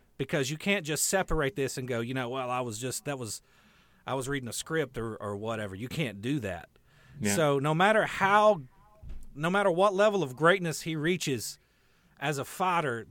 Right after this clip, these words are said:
Speaker 1: that is always gonna be a scar.
Speaker 2: Yeah.
Speaker 1: You know, and that's one of the, f-, I think, fascinating differences in these two things is, is it worth, yeah, you're making millions of dollars,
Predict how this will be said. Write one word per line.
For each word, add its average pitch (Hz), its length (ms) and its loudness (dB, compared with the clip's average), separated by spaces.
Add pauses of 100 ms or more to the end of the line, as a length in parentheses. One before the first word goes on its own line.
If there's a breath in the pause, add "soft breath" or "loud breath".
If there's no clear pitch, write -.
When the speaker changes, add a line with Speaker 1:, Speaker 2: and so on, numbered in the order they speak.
Speaker 1:
that 147 240 -2
is 123 120 -6
always 160 360 2
gonna 156 200 0
be 135 120 -2
a 101 60 0
scar. 101 600 -2 (680)
Speaker 2:
Yeah. 110 180 -2 (220)
Speaker 1:
You 143 140 -4
know, 110 280 -6 (320 soft breath)
and 147 180 0
that's 202 260 2
one 196 200 -4
of 165 60 -6
the, 127 80 -4
f-, - 320 -12
I 151 40 -6
think, - 220 -8
fascinating 151 640 -4
differences 147 520 -2
in 127 100 -6
these 120 160 -6
two 139 180 -10
things 127 500 -6 (420 soft breath)
is, 127 520 -2 (340)
is 156 200 0
it 160 120 2
worth, 185 720 4 (420)
yeah, 185 140 4
you're 185 160 6
making 185 320 2
millions 175 320 2
of 147 80 -2
dollars, 135 640 2